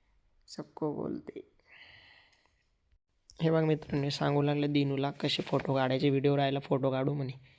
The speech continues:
हे बघा चालू झालं याचं. हे दिनू शेठ बघा कसे फोटो का-, आमचा फोटोग्राफर छोटासा <laughs> सस्ते नशी <laughs>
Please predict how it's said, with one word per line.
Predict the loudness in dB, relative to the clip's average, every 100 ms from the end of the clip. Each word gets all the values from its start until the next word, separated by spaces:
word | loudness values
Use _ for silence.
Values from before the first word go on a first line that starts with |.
| _ -20 -20 -20 -4
हे | -2
बघा | 0 -2
चालू | -4 -2 2 2
झालं | 2 0
याचं. | -4 -6 -2
हे | 0 0
दिनू | 0 0 -2
शेठ | -2
बघा | -2 -4
कसे | -6 -8
फोटो | -8 -10 -8
का-, | -6 -4
आमचा | -4 -4
फोटोग्राफर | 2 2 2 -2 -2 -4 -2 -4 -6 -20 -20 -20 -20 -20 _ -12
छोटासा | -8 -6 -6 -4 -4 -6 -10 -20 _ _ -14
<laughs> | -12 -12 -18 -20 _ -20 -20 -20
सस्ते | -4 -4 0 2
नशी | 4 4 2 -2
<laughs> | -4 2